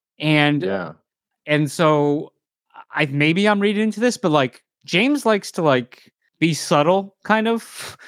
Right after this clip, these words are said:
Speaker 1: <laughs> wh-, when he's tipping his hand in, about things. Like, y-, y-, you remember during Behinds, he really tipped his hand about bananas constantly, and then now we have bananas.
Speaker 2: Yep.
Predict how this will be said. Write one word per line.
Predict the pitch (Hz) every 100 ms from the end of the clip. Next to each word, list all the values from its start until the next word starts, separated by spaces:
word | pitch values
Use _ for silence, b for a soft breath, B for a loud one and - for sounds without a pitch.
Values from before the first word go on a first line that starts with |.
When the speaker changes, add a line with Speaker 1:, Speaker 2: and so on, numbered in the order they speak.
| B
Speaker 1:
<laughs> | B B
wh-, | 160 170
when | 170 165
he's | 165 151
tipping | - 185 180
his | 175 156
hand | 151 151 175
in, | 196 - -
about | 175 185 185
things. | 208 226 214
Like, | 127 117 - - _ _ _ -
y-, | 139 160 -
y-, | 180 202
you |
remember | 160 185 185
during | 170 175 165
Behinds, | 160 165 170 -
he | 160
really | 135 151 151
tipped | - 170
his | 156
hand | 135 156 156
about | 143 139 143 -
bananas | 131 131 135 151 139
constantly, | - 135 135 156 156 165 180
and | 123
then | 127 127
now | 127
we | 127
have | 131
bananas. | 117 120 120 139 143 - _ _ _
Speaker 2:
Yep. | - 104 101 -